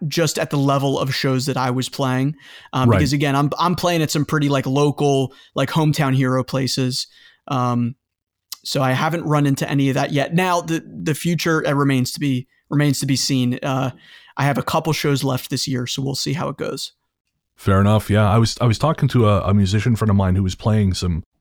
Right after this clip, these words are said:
Speaker 2: some big open air festivals in, uh, Romania and France.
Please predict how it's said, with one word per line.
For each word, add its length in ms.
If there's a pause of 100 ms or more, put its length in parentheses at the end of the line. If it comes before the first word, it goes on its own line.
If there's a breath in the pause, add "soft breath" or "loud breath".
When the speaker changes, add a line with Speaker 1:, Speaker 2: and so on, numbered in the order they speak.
(280)
Speaker 2:
some 200
big 240
open 280
air 140
festivals 520
in, 480 (120)
uh, 360
Romania 580
and 220
France. 540